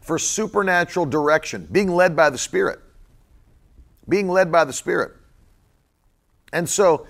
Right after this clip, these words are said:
we see this in the Old and the New Testament. It's amazing that even in the Old Testament, there was still a prophetic ability to be led by God's Spirit.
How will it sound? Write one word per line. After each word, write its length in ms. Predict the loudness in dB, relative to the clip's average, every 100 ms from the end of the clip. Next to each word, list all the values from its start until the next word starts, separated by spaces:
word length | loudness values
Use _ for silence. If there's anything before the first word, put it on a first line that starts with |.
| _ -6
we 120 | -2
see 180 | -2 0
this 220 | 2 2
in 80 | 0
the 100 | 2
Old 220 | 4 4
and 200 | 2 -2
the 60 | -2
New 120 | -2
Testament. 580 | 0 0 0 -6 -10 -12 -20 _ _ _ _ _ _ _ _ _ _ _
It's 100 | -4
amazing 520 | 0 0 0 -2 -2
that 100 | -2
even 180 | -2 -2
in 80 |
the 100 | 0
Old 260 | 2 2 0
Testament, 600 | -2 -4 -4 -8 -10 -12 _ _ _ _ -2
there 200 | 0 2
was 200 | 0 -4
still 320 | 0 2 4
a 60 |
prophetic 720 | 2 -2 -4 0 2 4 2
ability 600 | -2 0 0 0 -4 -8 -12 _ _ _ _ _ _ _
to 120 | -2
be 140 | 0 2
led 380 | 2 2 2 4
by 160 | 2
God's 340 | 4 2 2 -2
Spirit. 480 | -8 -2 -2 -4